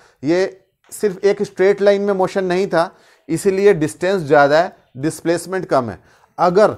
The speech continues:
ये मोशन एक स्ट्रेट लाइन मोशन हो, that means सिर्फ और सिर्फ A to D अगर वो जा रहा है, बिल्कुल सीधे रास्ते पे जा रहा है,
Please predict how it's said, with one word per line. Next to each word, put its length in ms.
ये 240
मोशन 460
एक 160
स्ट्रेट 460
लाइन 260
मोशन 340
हो, 480
that 260
means 260
सिर्फ 220
और 100
सिर्फ 240
A 340
to 220
D 100
अगर 240
वो 140
जा 240
रहा 120
है, 60
बिल्कुल 240
सीधे 300
रास्ते 340
पे 100
जा 180
रहा 100
है, 140